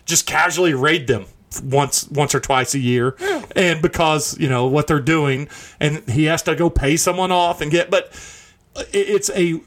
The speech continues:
Speaker 1: fictitious look at a real magazine that was the first to show male nudity.
Speaker 2: Okay.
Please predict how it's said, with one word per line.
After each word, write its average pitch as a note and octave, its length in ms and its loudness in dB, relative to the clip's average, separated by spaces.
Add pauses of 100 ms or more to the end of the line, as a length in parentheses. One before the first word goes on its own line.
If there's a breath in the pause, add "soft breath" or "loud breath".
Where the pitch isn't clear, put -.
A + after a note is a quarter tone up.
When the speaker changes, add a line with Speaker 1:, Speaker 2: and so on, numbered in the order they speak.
(160)
Speaker 1:
fictitious A3+ 720 0
look G3+ 300 0
at D3 160 -2
a C#3+ 40 2
real D#3 320 2
magazine D#3+ 600 2
that D3 140 0
was B2+ 100 -2
the C#3 120 0
first D3+ 360 -2
to C#3+ 80 0
show D3 300 0
male C#3+ 260 0
nudity. D3 640 0
Speaker 2:
Okay. D3 320 -6